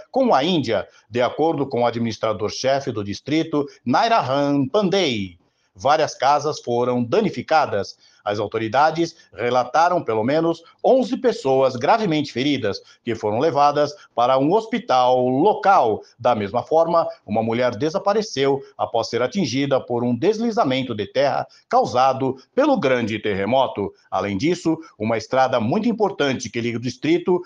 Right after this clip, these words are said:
às áreas vizinhas foi bloqueada por outro deslizamento de terra,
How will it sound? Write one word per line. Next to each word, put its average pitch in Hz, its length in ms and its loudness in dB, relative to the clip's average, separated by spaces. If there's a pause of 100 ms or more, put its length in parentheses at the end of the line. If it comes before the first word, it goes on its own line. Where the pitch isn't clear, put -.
(120)
às 117 240 0
áreas 110 280 0
vizinhas 143 520 0 (240)
foi 120 140 -2
bloqueada 147 720 2 (200)
por 120 200 0
outro 147 320 0
deslizamento 196 720 2
de 107 100 -2
terra, 107 460 0